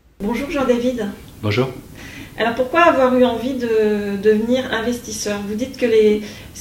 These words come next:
Speaker 1: les entrepreneurs, euh, à succès de, de, d'aujourd'hui sont les futurs investisseurs de demain. Est-ce que ça a été un petit peu aussi votre,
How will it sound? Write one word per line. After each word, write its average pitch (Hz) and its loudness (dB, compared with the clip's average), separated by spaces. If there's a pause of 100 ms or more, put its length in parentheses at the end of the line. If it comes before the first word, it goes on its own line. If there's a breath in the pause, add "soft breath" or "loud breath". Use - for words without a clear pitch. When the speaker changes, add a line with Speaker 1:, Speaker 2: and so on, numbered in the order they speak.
(120)
Speaker 1:
les 214 0
entrepreneurs, 240 -2
euh, 196 -2
à - -6
succès 214 -6
de, 202 -4
de, 185 -8
d'aujourd'hui 214 -2
sont 208 -8
les 202 -2
futurs 214 -6
investisseurs 208 -6
de 208 -2
demain. 208 -4
Est-ce 247 -8
que 214 -10
ça 208 -8
a 202 -4
été 202 -6
un 202 -4
petit 196 -8
peu 214 -8
aussi 214 -4
votre, 202 -6